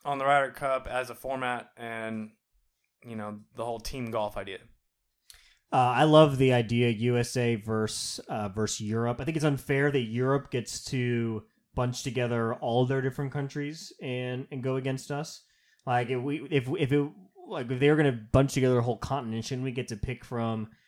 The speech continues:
Speaker 2: people from Mexico and Canada and, and, uh, other South American countries if
Speaker 1: Well,
Speaker 2: they wanna play with us?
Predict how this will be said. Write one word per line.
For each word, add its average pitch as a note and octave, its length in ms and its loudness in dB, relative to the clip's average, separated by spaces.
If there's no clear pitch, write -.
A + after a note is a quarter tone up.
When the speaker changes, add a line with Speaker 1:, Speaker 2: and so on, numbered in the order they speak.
Speaker 2:
people B2 300 -6
from A2+ 160 -6
Mexico B2 560 -4
and A2 160 -6
Canada B2 680 -4
and, G#2+ 380 -6
and, G2 480 -8
uh, - 20 -10
other A#2 480 0
South A#2+ 240 -2
American B2 380 0
countries C3+ 500 -6
if F#3 100 -14
Speaker 1:
Well, G3+ 180 8
Speaker 2:
they G#3 40 4
wanna A#2+ 120 -4
play C3+ 160 -4
with C3+ 80 -8
us? - 180 -12